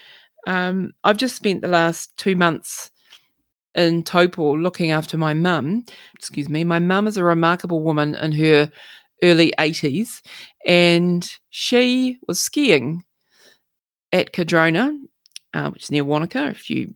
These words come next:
don't know where that is, but most people, if you're in New Zealand, would know that. But anyway, it's in our South Island if you're listening outside of New Zealand. Mum, at eighty-two, was skiing. Second day of her ski holiday, and she got knocked over at the top getting off the chairlift,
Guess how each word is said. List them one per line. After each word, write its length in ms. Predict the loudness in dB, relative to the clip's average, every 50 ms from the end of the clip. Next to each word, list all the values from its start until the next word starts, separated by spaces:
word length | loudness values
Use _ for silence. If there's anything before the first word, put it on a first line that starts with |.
| _
don't 180 | -4 -4 -2 -2
know 80 | -2 -2
where 100 | -2 0
that 160 | 0 0 0
is, 160 | -2 -2 -4
but 200 | -6 -8 -6 -4
most 200 | -6 -6 -6 -6
people, 280 | -6 -6 -6 -6 -8 -10
if 120 | -8 -6
you're 100 | -4 -2
in 80 | -2 -2
New 100 | -2 0
Zealand, 300 | 0 0 0 0 0 -2
would 100 | -4 -2
know 140 | -2 -2 -2
that. 180 | 0 -2 -2
But 120 | -2 -2 -2
anyway, 220 | 0 0 0 0
it's 120 | -2 0 2
in 80 | 2
our 80 | 2 2
South 280 | 4 2 2 2 4
Island 340 | 2 2 4 2 2 0 -2
if 140 | -2 -2 -2
you're 80 | -2 -2
listening 340 | -2 -2 -4 -6 -4 -6
outside 320 | -6 -8 -8 -6 -4 -2 -2
of 80 | -2
New 140 | -4 -4 -4
Zealand. 320 | -2 -2 -2 -2 -2 -4 -8 -12 -20 -20 -20 -18 -18 -18 -18 -18 -18 -20 _ -2 2
Mum, 440 | 4 6 6 6 4 2 2 -2 -4 -4
at 120 | 0 4 6
eighty-two, 440 | 6 6 4 2 2 4 4 4 4
was 160 | 2 -2 -4
skiing. 520 | -2 2 2 2 2 2 0 -4 -6 -8 -10 _ _ _ _
Second 320 | -6 -2 0 0 2 4 4
day 160 | 4 4 4
of 60 | 2
her 80 | 0 -2
ski 280 | -4 -2 0 0 0
holiday, 640 | 0 2 2 2 2 4 4 2 2 2 2 0 -2 -4 -2
and 180 | -2 -2 -2
she 100 | -2 -2
got 240 | 0 2 2 2 2
knocked 380 | 2 2 2 0 -2 -4 -2 0
over 260 | 0 0 0 -2 -6
at 80 | -8 -8
the 80 | -10
top 360 | -10 -6 -2 -2 -2 -2 _ _ _ _
getting 200 | -2 -2 0 -2
off 100 | -4 -6
the 80 | -8 -12
chairlift, 640 | -8 -4 0 2 2 4 2 2 0 -4 -10 -20